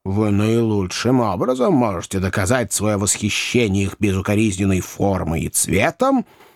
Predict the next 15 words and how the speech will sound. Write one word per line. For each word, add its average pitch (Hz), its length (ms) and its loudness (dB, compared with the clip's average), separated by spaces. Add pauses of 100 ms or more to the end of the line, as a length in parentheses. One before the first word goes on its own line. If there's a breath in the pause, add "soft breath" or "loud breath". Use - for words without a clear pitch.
(140 soft breath)
если 113 460 2
тотчас 156 680 -2
же 98 240 -2
их - 500 0 (380 soft breath)
поцелуете. - 1080 -2 (760)
Дядя 117 260 0
так - 220 -6
и 98 60 -4
сделал, 214 580 0 (500)
и 247 220 4
за 254 140 2
это 156 340 0
я 127 240 2
его 127 480 0 (260)
уважаю. 110 800 -2